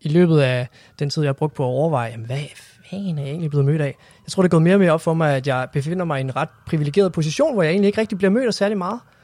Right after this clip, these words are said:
som er sådan fordomsfuld på en, en, en ond måde, som sådan stikker og gør indtryk.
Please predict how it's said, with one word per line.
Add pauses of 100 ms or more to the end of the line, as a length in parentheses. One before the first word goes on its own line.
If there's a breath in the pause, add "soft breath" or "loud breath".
(160 soft breath)
som
er
sådan
fordomsfuld
på
en,
en,
en
ond
måde, (100)
som
sådan
stikker
og
gør
indtryk.